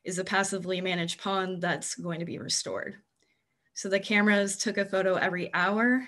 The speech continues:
and then we could go back and count the number of individuals basking to determine their activity during the day and also across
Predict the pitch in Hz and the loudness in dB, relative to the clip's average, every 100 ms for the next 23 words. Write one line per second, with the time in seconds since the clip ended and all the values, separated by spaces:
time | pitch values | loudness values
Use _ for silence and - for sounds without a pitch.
0 | - 190 185 180 185 175 180 185 180 180 | -6 -4 -2 -2 -4 -4 -2 0 2 2
1 | 180 175 180 185 175 175 190 185 180 185 | 0 -4 -2 -2 -2 -6 -6 -4 0 -2
2 | 175 196 170 180 180 170 170 170 180 202 | -2 -4 -4 -6 -4 -4 -4 0 0 0
3 | 208 202 196 202 _ _ _ _ - 190 | -2 -2 -4 -6 _ _ _ _ -4 -2
4 | 190 - 196 185 190 175 175 170 170 185 | -2 -2 -2 -2 -2 -2 0 0 -2 -6
5 | 175 175 170 170 170 170 170 190 220 214 | -6 -4 -4 -4 -6 -6 -4 0 2 2
6 | 214 - - 165 - 160 156 - 175 - | 0 -2 -4 -4 -4 -4 -4 -4 -8 -6
7 | - - | -6 -6